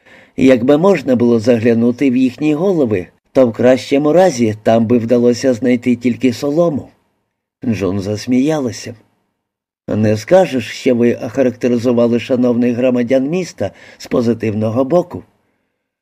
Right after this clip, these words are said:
"У вас повертається язик назвати цих тварин людьми?" Місіс Лоуел стиснула губи і провела рукою по білявому волоссю. "Розкажіть краще про це жахливе вбивство.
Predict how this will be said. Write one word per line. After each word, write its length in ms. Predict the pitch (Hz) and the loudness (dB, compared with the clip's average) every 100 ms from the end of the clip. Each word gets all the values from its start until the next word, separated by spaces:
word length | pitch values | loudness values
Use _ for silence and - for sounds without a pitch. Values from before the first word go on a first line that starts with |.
| _ _ _ _ _ | _ _ _ _ _
"У 160 | 151 139 | 2 4
вас 260 | 113 120 113 | 4 2 2
повертається 800 | 135 135 139 - 143 135 - 151 | 2 4 2 4 2 2 2 2
язик 540 | 147 143 185 - - | 2 2 -2 -2 -4
назвати 520 | 131 123 107 113 123 | 0 2 2 0 0
цих 280 | 117 135 120 | -4 -2 -2
тварин 400 | - 127 123 123 | 0 2 4 2
людьми?" 460 | 123 135 139 185 165 _ _ _ _ _ _ - | 2 2 2 -2 -4 _ _ _ _ _ _ -6
Місіс 580 | 104 117 117 131 127 127 | 0 2 2 0 -2 0
Лоуел 520 | 160 165 139 113 104 | 2 4 4 2 0
стиснула 680 | - - 123 113 - 127 139 | -8 -8 -2 -2 0 0 0
губи 440 | 135 185 151 101 90 - - | 2 0 0 -4 -6 -16 -10
і 100 | - | -4
провела 480 | 160 135 123 107 101 | 0 2 0 0 0
рукою 420 | 104 104 117 110 | 0 -2 0 0
по 120 | 107 113 | 0 -2
білявому 540 | 117 110 104 107 123 | 0 0 0 0 0
волоссю. 600 | 123 151 175 165 - 104 - _ _ _ _ _ _ _ _ _ - | 0 0 0 -2 -10 -14 -14 _ _ _ _ _ _ _ _ _ 0
"Розкажіть 720 | - 120 - 131 131 190 - | 2 2 2 0 2 -2 -2
краще 500 | 123 120 110 - 120 | 2 2 2 -2 -2
про 180 | 117 | -2
це 200 | 117 127 | -2 0
жахливе 520 | 117 127 123 131 135 143 | 2 0 0 -2 0 0
вбивство. 640 | 143 202 196 - 95 90 | 2 2 0 -6 -8 -8